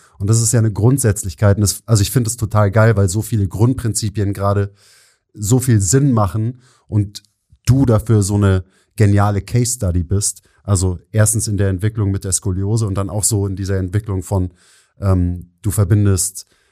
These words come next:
Konzepte miteinander und in der Komplexität, ähm, erfahren Menschen dann so, hey, ich fühle mich irgendwie insgesamt geschmeidiger.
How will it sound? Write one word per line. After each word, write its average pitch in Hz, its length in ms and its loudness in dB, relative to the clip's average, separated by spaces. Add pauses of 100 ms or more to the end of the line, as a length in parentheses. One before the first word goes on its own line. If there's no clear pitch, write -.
Konzepte 110 440 0
miteinander 95 840 -2
und 90 200 -8
in 101 140 -6
der 95 100 2
Komplexität, 104 840 -4 (400)
ähm, 95 300 -2
erfahren 104 480 0
Menschen 98 400 -2
dann 95 220 -2
so, 92 320 -4 (140)
hey, 104 140 2
ich 98 160 -8
fühle 113 180 0
mich 117 220 2
irgendwie 104 240 -2
insgesamt 107 680 0
geschmeidiger. 101 840 0